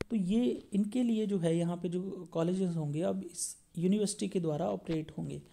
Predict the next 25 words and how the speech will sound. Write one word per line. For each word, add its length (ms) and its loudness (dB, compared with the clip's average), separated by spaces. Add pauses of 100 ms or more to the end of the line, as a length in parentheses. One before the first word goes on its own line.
(420)
जिससे 260 0
कि 120 0
लोगों 340 4
को 120 -2
ज़्यादा 260 2
दूर 280 4
ना 100 0
जाना 280 -4
पड़े 280 -8 (400)
और 100 2
इससे 220 -2
पीजी 440 0
की, 480 -4 (220)
पीजी 280 0
classes 500 0
की 340 -4 (460)
vacancies 540 2
मतलब 280 0
कि 180 -2
seats 400 2
जो 120 2
हैं 100 4
वो 160 4
बढ़ 180 8
जाएंगी। 480 -2